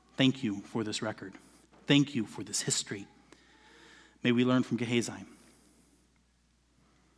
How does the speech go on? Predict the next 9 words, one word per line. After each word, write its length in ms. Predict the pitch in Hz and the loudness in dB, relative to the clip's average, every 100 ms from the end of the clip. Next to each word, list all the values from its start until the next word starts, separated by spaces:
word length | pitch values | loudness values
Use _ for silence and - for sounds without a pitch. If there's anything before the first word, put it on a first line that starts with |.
| _ _ _ - - | _ _ _ -20 4
May 80 | 151 | 6
we 100 | 160 | 6
also 300 | 147 143 131 | 4 2 0
learn, 240 | 123 120 | 0 0
Father, 400 | 113 110 104 101 98 - _ _ _ _ _ _ _ _ _ _ _ _ _ _ _ _ _ _ _ - | 0 -2 -2 -8 -14 -20 _ _ _ _ _ _ _ _ _ _ _ _ _ _ _ _ _ _ _ -2
from 160 | 131 | 2
the 80 | 127 | 4
little 180 | 139 151 | 6 6
maid 480 | 135 127 104 101 | 6 4 0 -4